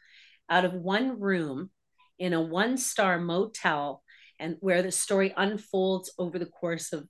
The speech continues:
one day?" And then I came up with the idea for the protagonist. And then I thought, "Well, why would this woman go back to this motel?" And then I came up with her backstory. And what was really exciting about The Curtain is that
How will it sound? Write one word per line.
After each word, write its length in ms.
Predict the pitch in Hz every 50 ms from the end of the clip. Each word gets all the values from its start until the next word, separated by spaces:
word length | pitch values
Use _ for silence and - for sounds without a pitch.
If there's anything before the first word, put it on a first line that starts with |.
| _ _ _ -
one 480 | 151 156 156 165 180 190 202 208 208
day?" 320 | 185 170 135 - - - - _ _ - - - - - - -
And 120 | - 214 233
then 120 | 277 320
I 80 | 349 311
came 320 | - - - 277 269 269
up 140 | 254 254 -
with 120 | - 247 -
the 120 | - 220 214
idea 420 | 202 208 196 190 185 196 190 190
for 160 | 190 - 190
the 140 | 180 175 -
protagonist. 1120 | - - 185 - - - 190 170 170 165 185 170 175 180 196 214 - - - - - - - _ - - - _ -
And 60 | 233
then 120 | 254 262
I 40 | 254
thought, 160 | 269 269 208
"Well, 160 | 226 226 226 233
why 220 | 247 302 349 392
would 180 | 392 381 - -
this 240 | 254 - - -
woman 260 | - 214 247 277 254 214
go 220 | 185 147 143 -
back 300 | - 151 165 254 277 -
to 100 | - -
this 400 | 208 180 160 151 151 - - - _ _ _ _ - - _ -
motel?" 720 | 180 175 160 151 156 156 - - - 202 165 131 - - - - - - - -
And 120 | 190 226
then 180 | 262 277 269 -
I 100 | - 208
came 260 | 202 - - 233 220 214
up 100 | 202 -
with 120 | 202 196
her 100 | 185 180
backstory. 1000 | 170 208 214 220 214 - - - - - 202 202 196 196 190 190 190 196 196 - - - - - _ -
And 80 | 208 240
what 120 | 311 -
was 200 | 349 302 220 196
really 240 | 226 247 262 269 254
exciting 380 | 202 - - 226 220 240 254
about 220 | 262 233 214 175 -
The 80 | 170
Curtain 500 | 180 - - 208 202 202 - 202 202 196
is 320 | 180 - 160 175 175 175 -
that 320 | - 180 180 180 175 175